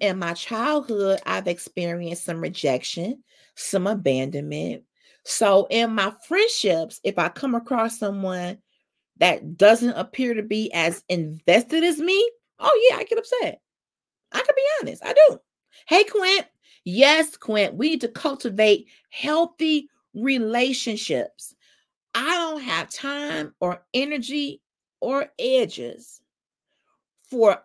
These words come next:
unhealthy relationships. And whether it's romantic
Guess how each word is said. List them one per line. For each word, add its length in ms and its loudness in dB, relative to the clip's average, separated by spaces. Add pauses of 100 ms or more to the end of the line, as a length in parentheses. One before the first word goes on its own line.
unhealthy 1000 -4
relationships. 1120 -8 (1200)
And 180 2
whether 280 6
it's 140 0
romantic 960 0